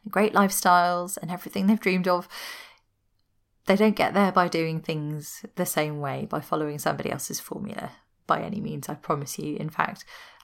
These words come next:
uh, the more unique you can be, the better. People that do tend to become a great success generally are very good at trusting themselves. <laughs> They're very good at being a pioneer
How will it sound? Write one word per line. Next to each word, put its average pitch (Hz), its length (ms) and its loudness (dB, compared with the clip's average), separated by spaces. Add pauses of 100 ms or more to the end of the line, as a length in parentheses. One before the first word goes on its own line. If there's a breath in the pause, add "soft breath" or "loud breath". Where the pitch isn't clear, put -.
uh, 151 180 -2 (100)
the 170 80 0
more 170 200 0
unique 190 440 -2
you 151 80 -10
can 156 160 -8
be, 156 400 -2
the 165 140 -10
better. - 640 -6 (280)
People 196 400 2
that - 260 -4 (180)
do 151 580 0 (200)
tend 147 260 -4
to - 100 -10
become - 240 -8
a - 40 -6
great - 240 -2
success - 560 -10 (1300 loud breath)
generally 247 420 4
are 226 40 4
very 151 300 -2
good - 160 -4
at - 100 -6
trusting - 400 -8
themselves. 143 520 -2
<laughs> - 20 2
They're 175 80 4
very 185 340 8
good 196 220 4
at 156 120 0
being 151 200 0
a 151 60 -4
pioneer 156 560 4